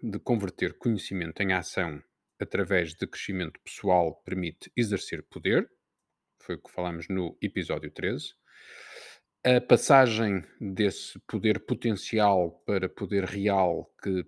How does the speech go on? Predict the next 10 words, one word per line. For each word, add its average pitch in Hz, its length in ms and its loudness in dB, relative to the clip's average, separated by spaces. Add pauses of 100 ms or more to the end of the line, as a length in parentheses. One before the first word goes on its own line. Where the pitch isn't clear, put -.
permite 95 400 -2
influenciar 101 640 -2
os 87 120 -4
outros 107 380 0
e 92 60 -10
ter 92 180 -6
sucesso, 92 720 -6
existe 95 340 -6
também 92 320 -2
presença 98 640 0